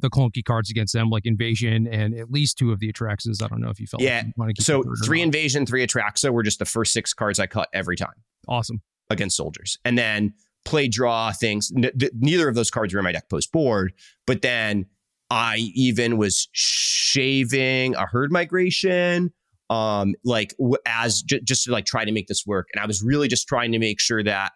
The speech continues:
Speaker 2: my curve was lower and that I was able to cast my spells and keep up with them on the early turns.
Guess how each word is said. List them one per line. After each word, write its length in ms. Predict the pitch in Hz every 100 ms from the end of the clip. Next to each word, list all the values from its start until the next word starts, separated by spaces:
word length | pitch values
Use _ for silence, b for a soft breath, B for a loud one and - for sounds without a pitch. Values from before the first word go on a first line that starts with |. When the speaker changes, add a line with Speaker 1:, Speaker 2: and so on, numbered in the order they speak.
| -
Speaker 2:
my 140 | 101
curve 360 | 101 - 139 120
was 180 | 120 -
lower 640 | 107 110 107 107 107 107 -
and 180 | 101 101
that 120 | 95
I 60 | 95
was 140 | 98 101
able 220 | 104 107
to 40 |
cast 320 | 107 104 95 -
my 120 | 95
spells 500 | - - 95 98 92
and 100 | 92
keep 200 | - 95
up 100 | 90
with 80 | 107
them 120 | 98
on 100 | 98
the 100 | 92 -
early 240 | 95 101
turns. 500 | 107 135 139 156 -